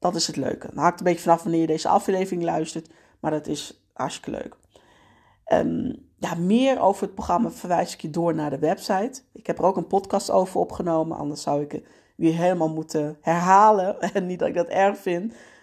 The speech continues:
want het is gewoon een tof programma. Maar, eh, luister ook mijn andere podcastaflevering die hierover gaat. En boek ook gewoon een call, zodat ik met je mee kan kijken of het bij het programma past. En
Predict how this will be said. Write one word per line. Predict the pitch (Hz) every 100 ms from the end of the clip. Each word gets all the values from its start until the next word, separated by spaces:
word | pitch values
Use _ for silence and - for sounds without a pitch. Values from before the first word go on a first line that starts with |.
| _ -
want | 180
het | 190 208
is | 214
gewoon | 190 165 160
een | -
tof | - 160 -
programma. | 151 151 147 147 175 - _ _ _ _ _ _ _
Maar, | - 185 180 170 -
eh, | 180 170 175
luister | 180 190 -
ook | 190
mijn | 196 -
andere | 202 -
podcastaflevering | 196 - 180 - 170 180 175 170 170 165
die | 165
hierover | 175 143 156 160 156
gaat. | 160 160 156 -
En | - 165 160 160 160 - _ _ _ _ _
boek | - 208 226
ook | 185 190
gewoon | 180 165
een | 147 -
call, | 147 131 -
zodat | - 147 147 156
ik | 160
met | 151
je | -
mee | 151 156
kan | 160
kijken | - 156 -
of | -
het |
bij | -
het | 147 -
programma | - 135 -
past. | - - - - _ _ - - - _ _ _ _
En | - 190 196 180 175 -